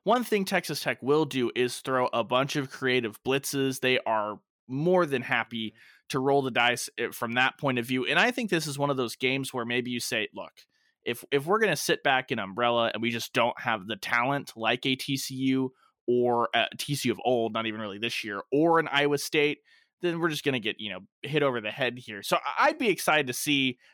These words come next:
Speaker 1: um, how Spencer Rattler deals with the different looks, how the offensive line up front deals with the pressure, 'cause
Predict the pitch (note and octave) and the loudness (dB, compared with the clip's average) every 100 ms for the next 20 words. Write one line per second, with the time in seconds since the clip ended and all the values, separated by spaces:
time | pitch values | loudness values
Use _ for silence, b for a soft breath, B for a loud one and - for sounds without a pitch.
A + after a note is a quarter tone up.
0 | - B2 - A#2+ - C3 - G2 A2+ C#3 | -6 -6 -2 -4 -2 -6 -6 0 2 4
1 | D3+ C#3 C3 C3 C3 B2 A#2 A#2+ - - | 2 2 2 0 0 -4 -2 -2 -2 -2
2 | A#2+ A2+ - B2 A2 G#2+ A2 A2+ A#2+ A2+ | -2 -2 -2 -2 0 0 0 0 -4 -8
3 | A2+ A2 G2+ - C#3 - B2+ A#2 A#2+ - | -4 -4 -6 -2 -2 -2 -4 -4 -6 -12
4 | - D3+ C#3+ A#2+ G#2+ B2 A2 | -2 -2 0 -2 -2 -4 -4